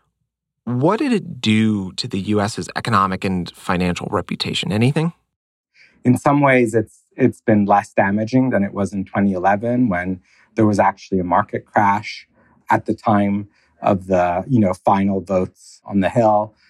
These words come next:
Speaker 2: And there was a downgrade, uh, by Standard and Poor's of the U S, uh, triple A credit rating, which we didn't have, uh, this time around.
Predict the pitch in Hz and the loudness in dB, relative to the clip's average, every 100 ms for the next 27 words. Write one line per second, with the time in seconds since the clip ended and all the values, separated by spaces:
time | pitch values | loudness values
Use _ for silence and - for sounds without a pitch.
0 | _ - 113 117 101 98 101 85 98 95 | _ -6 0 2 0 -4 -6 -2 0 0
1 | 110 113 113 113 120 120 - 98 92 92 | 0 2 2 2 0 -2 -6 -2 -2 -2
2 | - 95 98 85 92 - 110 104 104 95 | -4 -4 -4 -4 -8 -4 0 2 2 -2
3 | 92 82 _ 87 85 90 87 85 - - | -8 -14 _ -2 -2 0 0 -2 -6 -6
4 | 90 85 101 - 87 82 - _ _ - | -6 -4 -8 -6 -6 -6 -8 _ _ -4
5 | 95 87 - 175 165 139 135 127 123 123 | -2 0 2 2 2 2 2 4 2 0
6 | 120 _ _ - 101 - 107 92 101 101 | -6 _ _ -6 -6 -2 -2 0 0 -2
7 | 98 - 101 104 107 - - 101 107 - | -4 -4 -4 -4 -10 -10 -6 -4 -2 -4
8 | - 113 113 113 110 110 113 | -2 -2 -2 -2 -2 0 -2